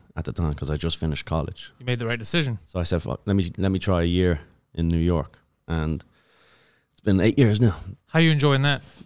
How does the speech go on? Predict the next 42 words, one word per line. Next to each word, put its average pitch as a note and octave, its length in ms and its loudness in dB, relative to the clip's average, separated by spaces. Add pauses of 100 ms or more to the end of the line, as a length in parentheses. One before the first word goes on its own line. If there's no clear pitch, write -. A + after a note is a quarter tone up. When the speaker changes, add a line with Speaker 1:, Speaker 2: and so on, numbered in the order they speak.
Speaker 1:
Good, D#3+ 280 6
yeah, D3 180 6
it's - 100 0
fun, D3 280 4 (180)
yeah. A#2+ 180 2
Speaker 2:
Do - 40 -10
you - 160 -10
Speaker 1:
It's - 80 -14
Speaker 2:
feel D#3 80 -6
Speaker 1:
great. G#3+ 120 4
Speaker 2:
like G3+ 120 4
you're F3 140 6
learning F#3+ 340 6
from, F3 220 0
'cause D#3 180 2
as D3+ 240 4
far F#3+ 200 2
as C3+ 140 2
we're D3+ 200 2
concerned, E3+ 460 2
I C3 100 2
know, C3 240 -2
uh, B2 360 -4
Josh B2+ 300 0
is B2+ 60 -2
on A#2+ 100 0
the A#2 60 0
ones A#2 220 0
and G#2+ 80 -8
twos A#2+ 140 -10
today. B2+ 220 -6 (400)
Uh, B2 520 4
New D3+ 280 6
York, D3+ 560 4 (460)
for - 320 4
me, C3+ 400 6
for - 180 -6
the B2+ 100 0
last B2+ 500 -2
maybe C3+ 440 0
twenty C3+ 360 0
years, A#2+ 440 0